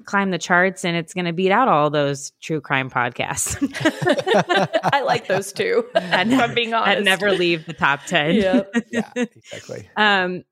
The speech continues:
Speaker 1: that's amazing. There's so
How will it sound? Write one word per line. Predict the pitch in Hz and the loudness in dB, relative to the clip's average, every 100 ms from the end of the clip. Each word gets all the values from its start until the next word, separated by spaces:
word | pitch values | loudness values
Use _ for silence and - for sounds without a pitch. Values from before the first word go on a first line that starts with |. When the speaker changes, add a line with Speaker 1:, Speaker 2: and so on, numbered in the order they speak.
| _ _ | _ _
Speaker 1:
that's | 185 175 175 | -4 -4 -4
amazing. | 147 135 87 92 170 | -4 -6 -10 -14 -12
There's | 185 196 190 175 - | -2 2 2 0 -8
so | - - - 185 190 190 190 190 | -20 -6 0 2 4 6 4 2